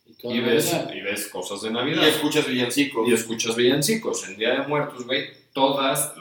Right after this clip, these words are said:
Speaker 2: la-, las, todos los súperes, todos los lugares, todos lados, te vas a encontrar muchísimo color naranja, porque hay un putero de cempasúchil por todos lados, también incluso en la decoración.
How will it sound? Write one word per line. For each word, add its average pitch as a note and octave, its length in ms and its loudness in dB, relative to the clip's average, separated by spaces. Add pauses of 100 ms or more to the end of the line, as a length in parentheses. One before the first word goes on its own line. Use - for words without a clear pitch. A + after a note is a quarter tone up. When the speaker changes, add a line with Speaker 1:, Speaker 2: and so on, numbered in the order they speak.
(260)
Speaker 2:
la-, F#2 240 -6
las, F2+ 640 -6 (220)
todos D3 200 4
los A#2 180 0
súperes, A2 460 -4
todos A2 180 2 (100)
los - 80 -8
lugares, F#2 480 -4
todos A#2+ 400 0
lados, F2+ 460 -6 (360)
te G#2 80 -8
vas A2 200 0
a C#3 60 -4
encontrar A2 720 -4
muchísimo C#3+ 680 0
color G#2+ 300 -2
naranja, G2 600 -6 (340)
porque G2 420 -8
hay - 300 0
un G3+ 220 2
putero A3+ 440 6
de - 60 6
cempasúchil D#3 640 0
por - 180 -2
todos D#3 300 4
lados, C3 320 6
también C3+ 240 2
incluso E3 380 -2
en - 60 0
la - 100 0
decoración. - 500 -2